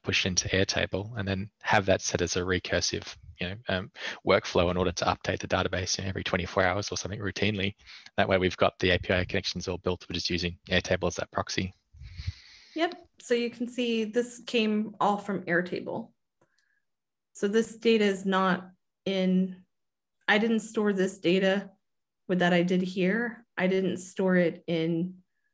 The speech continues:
Speaker 2: um, Bubble. I only stored, stored it in Airtable. So I can actually add to this from here. So third record status,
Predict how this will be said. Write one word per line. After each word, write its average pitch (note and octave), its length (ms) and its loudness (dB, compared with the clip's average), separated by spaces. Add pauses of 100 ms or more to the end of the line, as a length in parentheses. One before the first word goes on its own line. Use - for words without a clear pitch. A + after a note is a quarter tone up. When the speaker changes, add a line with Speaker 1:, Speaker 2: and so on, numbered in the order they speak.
(220)
Speaker 2:
um, E3+ 300 -2
Bubble. F#3 540 0
I E3+ 140 -2
only E3+ 240 0
stored, D#3+ 440 -4 (160)
stored F3+ 340 -2
it E3+ 120 0
in E3 140 -2
Airtable. C3+ 680 -6
So - 320 -8
I - 80 -6
can F#3+ 160 -12
actually - 480 -6
add E3+ 320 0
to - 120 -14
this - 520 -8
from - 480 -10
here. - 560 -14 (460)
So F#3+ 400 -8 (320)
third G3+ 460 -2 (720)
record A#3+ 580 -8 (640)
status, G3 720 -8